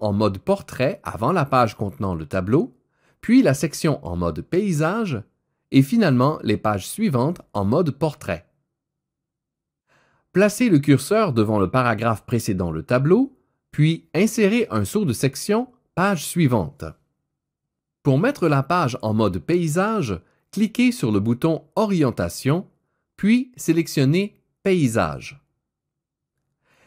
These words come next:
Les pages suivantes sont maintenant en mode paysage. Positionnez le curseur au début du paragraphe suivant le tableau et insérez un saut de section,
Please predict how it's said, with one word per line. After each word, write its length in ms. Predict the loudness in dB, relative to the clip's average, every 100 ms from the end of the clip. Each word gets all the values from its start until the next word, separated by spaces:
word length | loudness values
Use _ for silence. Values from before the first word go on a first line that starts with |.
| 0
Les 140 | 0
pages 380 | 2 2 0 -2
suivantes 580 | -4 -2 0 2 0 -4
sont 180 | -2 0
maintenant 500 | 0 0 -2 -4 -4
en 140 | -2
mode 320 | 0 0 0 -2
paysage. 760 | 0 2 2 -2 -6 -10 -20 _ _ _ _ _ _ _ _ _ _ _ _ _ _ _ _
Positionnez 580 | 0 0 0 0 2 4
le 100 | 4
curseur 720 | 4 0 0 -2 0 0 0 2
au 100 | 2
début 300 | 4 4 4
du 120 | 4
paragraphe 540 | 2 0 -2 -2 -4
suivant 380 | -4 -2 0 0
le 120 | -2
tableau 520 | -2 0 2 2 0 _ _ _ 2
et 180 | 4
insérez 480 | 4 2 0 2 0 2
un 160 | 0
saut 240 | 2 -2 -2
de 100 | -2
section, 540 | -6 -8 -4 -4